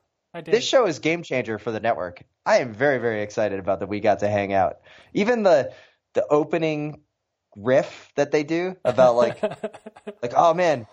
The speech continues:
Speaker 2: we got to hang out. Well, I guess I bought the domain name, so now we're gonna have to stick with it." It
Speaker 1: Yep.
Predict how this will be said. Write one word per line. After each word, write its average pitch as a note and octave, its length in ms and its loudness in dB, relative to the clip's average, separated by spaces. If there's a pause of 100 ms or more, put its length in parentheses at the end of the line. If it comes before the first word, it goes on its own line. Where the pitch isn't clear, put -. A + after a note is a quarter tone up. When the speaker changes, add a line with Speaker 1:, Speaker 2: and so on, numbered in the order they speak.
Speaker 2:
we C#3+ 100 -6
got E3 180 4
to D#3 80 4
hang D#3+ 200 2
out. C3+ 240 0
Well, D#3 160 6
I D#3+ 100 4
guess E3 200 -4
I D3 80 0
bought D3+ 200 4
the D3+ 60 -10
domain C#3 440 -2
name, G#2+ 240 -6
so A#2 300 -6 (460)
now B2+ 140 4
we're C#3 100 0
gonna C#3 140 0
have C#3 120 0
to C3+ 80 -8
stick D3 280 -4
with A2+ 160 -6
it." A2 180 -6
It B2+ 140 -6
Speaker 1:
Yep. F3+ 280 -6